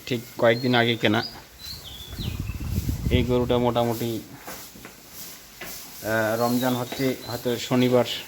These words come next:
কিংবা রবিবার থেকে শুরু হয়েছে, আর এই গরুটা আমার মঙ্গলবার কেনা কোচাবাড়ি হাট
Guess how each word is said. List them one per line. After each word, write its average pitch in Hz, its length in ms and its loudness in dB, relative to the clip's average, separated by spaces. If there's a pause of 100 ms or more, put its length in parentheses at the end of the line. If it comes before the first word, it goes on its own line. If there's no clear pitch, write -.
(300)
কিংবা 123 220 4
রবিবার 120 400 6
থেকে 120 180 0
শুরু 120 200 0
হয়েছে, 117 340 2 (680)
আর 110 120 0
এই 117 60 8
গরুটা 117 260 6
আমার 120 180 6
মঙ্গলবার 120 480 6
কেনা 107 360 2 (100)
কোচাবাড়ি 107 480 2
হাট 101 140 2